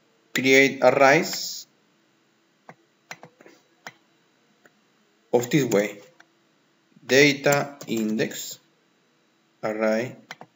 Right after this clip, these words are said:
For example, no? Item name, item age, of this way. And you can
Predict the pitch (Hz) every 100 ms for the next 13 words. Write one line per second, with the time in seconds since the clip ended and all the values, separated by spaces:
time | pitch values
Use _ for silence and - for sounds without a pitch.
0 | _ _ _ _ _ - _ _ _ _
1 | _ _ _ _ _ _ _ _ - 110
2 | 123 104 95 95 101 127 - - - -
3 | 120 120 131 135 135 110 110 117 120 120
4 | - _ - _ _ _ _ _ _ _
5 | _ _ - 117 120 120 131 127 82 -
6 | - _ _ - 110 113 120 123 - -
7 | - _ _ _ _ _ - _ - 117
8 | 147 110 104 - - _ _ _ _ _
9 | _ _ _ _ _ _ _ - - -
10 | _ _ _ _ 131 139 143 147 151 147
11 | 131 113 104 92 -